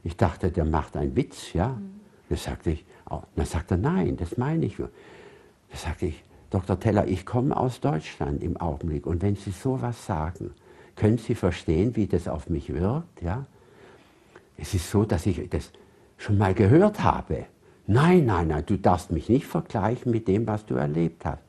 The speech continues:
Speaker 1: Dann sagte ich, „Aber mit dem, was Sie jetzt gesagt haben, ist doch schrecklich.“ „Nein, nein, aber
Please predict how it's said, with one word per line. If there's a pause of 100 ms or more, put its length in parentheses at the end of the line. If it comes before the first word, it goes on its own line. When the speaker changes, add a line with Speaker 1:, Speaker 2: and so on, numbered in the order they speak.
(520)
Speaker 1:
Dann
sagte
ich, (160)
„Aber
mit
dem,
was
Sie
jetzt
gesagt
haben, (220)
ist
doch
schrecklich.“ (440)
„Nein,
nein, (440)
aber